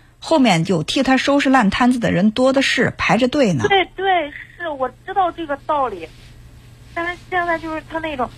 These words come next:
Speaker 2: 他现在出去就是，呃，让他，让他当兵，他不去嘛。然后今年已经复读第二年了，今年不让他去学校，因为知道他说的去学校只是一个借口。然后他整天在家就吃了睡，睡了玩儿，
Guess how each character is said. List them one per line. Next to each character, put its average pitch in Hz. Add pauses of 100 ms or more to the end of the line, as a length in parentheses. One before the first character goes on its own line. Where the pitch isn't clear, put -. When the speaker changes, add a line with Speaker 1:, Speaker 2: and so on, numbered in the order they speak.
Speaker 2:
他 330
现 320
在 285
出 294
去 262
就 240
是， 226 (440)
呃， 214
让 254
他， 262 (180)
让 254
他 254
当 247
兵， 254
他 247
不 202
去 -
嘛。 196
然 202
后 208
今 214
年 202
已 -
经 190
复 214
读 208
第 214
二 214
年 165
了， 175
今 -
年 202
不 202
让 196
他 214
去 208
学 175
校， 175 (240)
因 339
为 320
知 -
道 330
他 269
说 269
的 254
去 254
学 214
校 226
只 226
是 190
一 185
个 196 (140)
借 220
口。 - (280)
然 196
后 226
他 233
整 175
天 202
在 214
家 208
就 196
吃 247
了 226
睡， 214
睡 208
了 165
玩 151
儿， 151